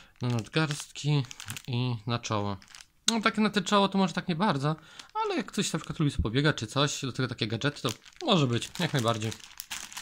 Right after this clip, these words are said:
Lecimy dalej. Eee, mały poszukiwacz przygód, czyli licencjonowana figurka z bajki Adventure Time.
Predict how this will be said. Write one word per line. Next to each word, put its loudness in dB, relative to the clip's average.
Lecimy -2
dalej. 6
Eee, -10
mały 8
poszukiwacz 0
przygód, 2
czyli 2
licencjonowana 2
figurka 2
z 0
bajki 4
Adventure 4
Time. -4